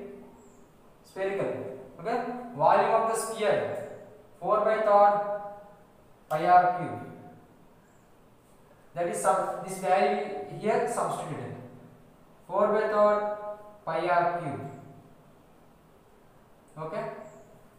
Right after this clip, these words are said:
R is nothing but nuclear radius. You know the value.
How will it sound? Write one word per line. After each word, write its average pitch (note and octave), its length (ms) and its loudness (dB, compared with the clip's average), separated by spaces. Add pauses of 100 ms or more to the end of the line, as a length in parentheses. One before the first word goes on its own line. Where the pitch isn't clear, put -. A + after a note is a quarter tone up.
(280)
R G#3 260 6
is A3+ 120 4
nothing G#3+ 260 0
but A3 520 6
nuclear A3+ 400 4
radius. - 600 -2 (380)
You E3+ 120 -6
know F#3+ 120 -2
the - 260 4
value. - 420 2